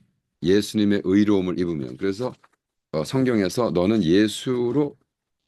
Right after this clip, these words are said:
clothe yourself with Christ." 예수의 옷을 입으라. 그래서 하나님이 위에서 이렇게 보면 우리는 그냥 뭐 죄인이죠. 벌에서 지옥 가야 되는데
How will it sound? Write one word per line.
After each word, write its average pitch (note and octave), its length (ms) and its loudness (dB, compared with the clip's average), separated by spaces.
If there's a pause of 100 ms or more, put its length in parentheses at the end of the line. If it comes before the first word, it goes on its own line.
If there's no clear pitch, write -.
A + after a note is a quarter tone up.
(340)
clothe D3 360 2
yourself G#2 440 -2
with E2+ 140 -6
Christ." F#2 300 2
예수의 C#3 280 -4
옷을 F#2+ 280 -4
입으라. F2 200 -8 (1600)
그래서 A#2+ 260 0
하나님이 D3 520 0
위에서 G2+ 320 2
이렇게 F#2+ 180 -2
보면 F2 380 -8 (140)
우리는 D3 440 -4
그냥 F2 260 -8
뭐 - 140 -20
죄인이죠. F#2+ 540 -2
벌에서 D#2 500 -2
지옥 D#2+ 260 -2
가야 A#1+ 220 -6
되는데 G#1 320 -16